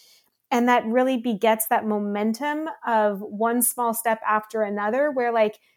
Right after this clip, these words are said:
even if it feels like slow progress, at that point, you're still making progress, and you'll look back in a month or a year. And if you just make a little bit every day or every week, like, that's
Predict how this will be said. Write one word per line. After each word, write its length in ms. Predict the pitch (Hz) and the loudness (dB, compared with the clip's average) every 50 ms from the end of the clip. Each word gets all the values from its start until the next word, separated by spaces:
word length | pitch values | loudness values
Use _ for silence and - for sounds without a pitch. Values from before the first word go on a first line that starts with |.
| _ _ _ _ - | _ _ _ _ -4
even 240 | - 269 277 277 294 | -2 0 2 2 2
if 120 | 302 277 254 | 0 0 -2
it 100 | 247 247 | -4 -4
feels 240 | - 262 254 247 | 0 0 2 2
like 160 | 220 208 190 190 | 2 0 0 -2
slow 340 | - - - 240 220 240 | -4 -6 0 2 4 4
progress, 720 | 240 240 - 214 202 208 220 220 269 294 320 320 - - - _ _ - | 2 2 2 4 4 4 4 2 0 -2 -2 -2 -6 -10 -16 _ _ -4
at 160 | 247 233 - | -4 2 6
that 240 | 277 285 294 294 - | 6 6 6 4 -4
point, 160 | 330 302 208 | -6 -4 -2
you're 100 | 240 233 | -4 -4
still 340 | 233 - - - 277 277 277 | -4 -4 0 2 2 2 2
making 360 | 269 269 254 254 220 220 214 | 0 -2 -2 0 0 -2 -2
progress, 500 | - - 240 233 240 233 226 208 208 - | -2 0 2 2 2 4 2 -2 -2 -2
and 160 | - 220 214 | -4 -2 -2
you'll 160 | 208 208 214 | -2 -2 0
look 240 | 208 233 240 240 - | 0 -2 -2 -2 0
back 320 | - 226 233 233 226 - | 2 4 4 4 2 -2
in 140 | - 220 208 | -6 -6 -4
a 80 | 208 202 | -4 -4
month 460 | 202 208 220 254 262 247 233 226 - _ - - _ _ - | -2 -2 0 0 0 0 -2 -4 -6 _ -20 -20 _ _ -4
or 200 | 262 233 233 233 | 0 2 2 2
a 160 | 165 208 214 | 2 0 -2
year. 760 | 208 196 190 214 247 277 311 320 277 220 190 196 202 202 - - | -2 -4 -4 -2 0 0 2 2 2 2 2 0 -2 -4 -4 -4
And 100 | - 226 | -4 -4
if 140 | 226 214 - | -4 -4 -4
you 180 | 233 269 320 339 | -4 -2 -2 -2
just 220 | 359 339 - - | -2 -4 -6 -4
make 160 | 302 285 262 | -6 -4 -2
a 80 | 240 214 | 0 -2
little 400 | 208 220 254 294 311 359 359 311 | 0 0 -2 0 0 2 0 0
bit 320 | - 294 302 294 254 - - - | 0 2 2 2 2 0 -2 -2
every 300 | 240 262 254 285 285 247 | -2 0 0 0 0 0
day 200 | 240 254 254 254 | 0 2 2 2
or 100 | 226 208 | 2 2
every 340 | - 233 233 220 233 233 226 | 0 0 0 0 0 -2 -2
week, 300 | 214 269 311 320 - _ - | -2 0 -2 -2 -2 _ -2
like, 220 | 247 208 202 - _ _ _ _ _ _ _ _ _ _ _ | -2 -2 -2 -4 _ _ _ _ _ _ _ _ _ _ _
that's 320 | - - 311 311 - - | 0 0 0 2 0 -2